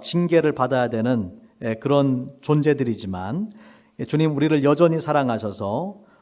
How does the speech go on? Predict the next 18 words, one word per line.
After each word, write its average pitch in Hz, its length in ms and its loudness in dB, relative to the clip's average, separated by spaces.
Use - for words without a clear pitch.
어, 107 180 -6
예수님 139 500 -2
이 143 140 -8
땅에, 135 520 0
어, 113 140 -8
생명의 208 560 4
빛, 120 300 -4
예, 120 100 -4
세상의 170 440 2
빛으로 165 460 0
오시고 98 720 -6
우리를 139 320 2
죄에서, 139 760 4
예, 107 60 -6
구원해 147 420 6
주심을 131 600 0
인해서 127 280 2
감사합니다. 113 1040 0